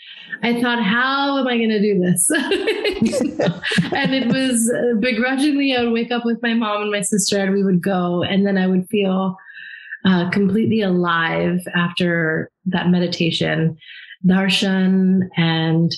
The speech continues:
karma yoga. I learned about karma yoga from you,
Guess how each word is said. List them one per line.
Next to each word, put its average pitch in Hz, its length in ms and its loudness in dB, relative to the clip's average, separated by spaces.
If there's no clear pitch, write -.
karma 214 300 2
yoga. 208 360 0
I 196 200 0
learned 175 240 2
about 180 220 -4
karma 196 260 2
yoga 185 400 2
from 170 300 2
you, 202 440 2